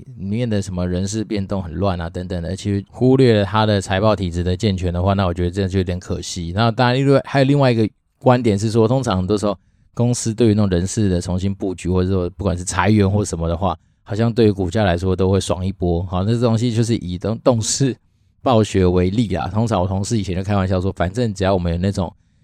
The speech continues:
就是所谓关办公室或是杀小的那种新闻出去的时候，好像动视暴雪股价就会被推升一波。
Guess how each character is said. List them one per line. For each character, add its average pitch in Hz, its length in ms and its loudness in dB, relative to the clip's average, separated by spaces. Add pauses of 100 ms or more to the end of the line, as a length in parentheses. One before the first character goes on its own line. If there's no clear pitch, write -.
(120)
就 - 100 -4
是 101 80 0
所 90 120 0
谓 92 80 2
关 110 200 2
办 110 200 2
公 101 180 0
室 107 220 -2
或 101 160 2
是 98 80 0
杀 95 200 -2
小 85 220 -4
的 85 140 -4
那 92 60 -2
种 92 140 0
新 98 220 -2
闻 87 140 0
出 98 160 -2
去 101 160 0
的 87 80 2
时 98 100 0
候， 92 60 2
好 82 100 -2
像 101 240 -2
动 107 180 -2
视 101 120 -4
暴 98 180 0
雪 87 140 -2
股 85 180 -6
价 87 180 -2
就 95 100 2
会 95 60 2
被 95 120 -2
推 90 180 -2
升 87 180 -4
一 87 100 -4
波。 80 280 -4